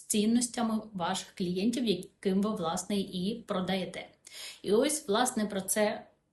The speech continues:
мій курс. Як написати скрипт, який допоможе вам не лише продати ваш продукт, а масштабувати свою компанію.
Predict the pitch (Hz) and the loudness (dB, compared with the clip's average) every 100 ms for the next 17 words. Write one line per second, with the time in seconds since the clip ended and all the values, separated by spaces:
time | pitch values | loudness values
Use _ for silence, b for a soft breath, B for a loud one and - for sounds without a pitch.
0 | _ 214 190 190 - 170 - - B B | _ 2 2 2 -4 -6 -6 -8 B B
1 | B B B 175 202 240 240 196 185 196 | B B B 0 4 4 2 0 0 0
2 | 208 202 208 - 233 320 359 - _ 190 | 0 0 -2 0 0 0 -2 -10 _ -2
3 | 202 233 190 202 202 185 196 247 247 240 | 0 2 4 2 2 0 2 2 4 4
4 | 240 233 - _ _ - 208 208 196 - | 2 -2 -8 _ _ 2 4 6 2 2
5 | 269 269 285 240 220 208 175 170 - 196 | 0 2 2 2 2 0 -4 -4 -6 -6
6 | 185 175 - - - 220 214 - 208 185 | -4 -6 -10 -2 4 6 4 2 -2 0
7 | 185 214 254 - 202 180 180 180 175 160 | 0 -2 -2 -4 -2 -2 -2 -4 -2 -4
8 | 151 | -6